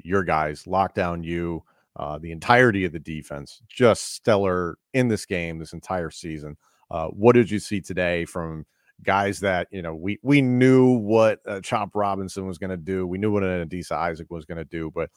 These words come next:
some guys that are gonna be around in twenty twenty-four that's like, man, there's some building blocks here.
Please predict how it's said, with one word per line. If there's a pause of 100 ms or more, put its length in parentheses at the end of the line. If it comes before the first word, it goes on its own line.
(240)
some
guys
that
are
gonna
be
around
in
twenty
twenty-four
that's
like,
man,
there's
some
building
blocks
here.